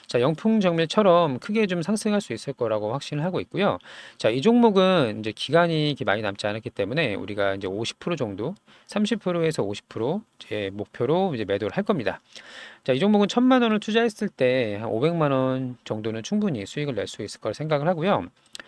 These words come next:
자, 번호는 동일합니다. 공일공 오구공사 팔구삼하나 번, 제 개인 번호로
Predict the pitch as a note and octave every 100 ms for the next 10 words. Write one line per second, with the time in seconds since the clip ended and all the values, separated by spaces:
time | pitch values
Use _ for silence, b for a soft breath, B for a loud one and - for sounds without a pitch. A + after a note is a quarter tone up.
0 | B B B - B2 D#3+ A3 G#3+ F#3+ C3
1 | C3 E3+ C3+ F#2+ F#2+ A#2+ B2 B2+ C#3+ F#3
2 | F#3 A2+ A2 G2+ G2 - E3 G#3+ - -
3 | F3 E3 G3 F#3+ G#2+ G#2 D3 D#3 - -
4 | A#2+ B2+ A2 F#2+ G#2 E3+ G2